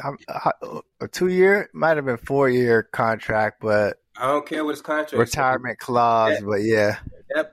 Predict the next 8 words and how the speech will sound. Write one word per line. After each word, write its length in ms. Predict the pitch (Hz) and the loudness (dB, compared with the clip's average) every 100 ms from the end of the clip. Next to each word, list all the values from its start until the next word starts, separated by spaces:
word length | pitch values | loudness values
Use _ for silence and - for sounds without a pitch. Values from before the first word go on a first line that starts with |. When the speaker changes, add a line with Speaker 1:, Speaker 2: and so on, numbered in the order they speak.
| _ | _
Speaker 2:
his 280 | - 160 - | -8 -6 -6
body 460 | - 139 156 156 | -4 -2 -2 -6
got 340 | 139 110 104 101 | -8 -12 -12 -12
one 520 | 98 113 123 127 123 _ _ _ - | -8 -4 -2 -2 -6 _ _ _ -20
year. 400 | 92 107 113 98 | -10 -6 -6 -4
Speaker 1:
Year. 400 | 101 87 85 80 - - - | -2 0 0 -2 -6 -8 -14
One 200 | - 85 | -6 -2
year. 280 | 160 147 - | 0 0 -4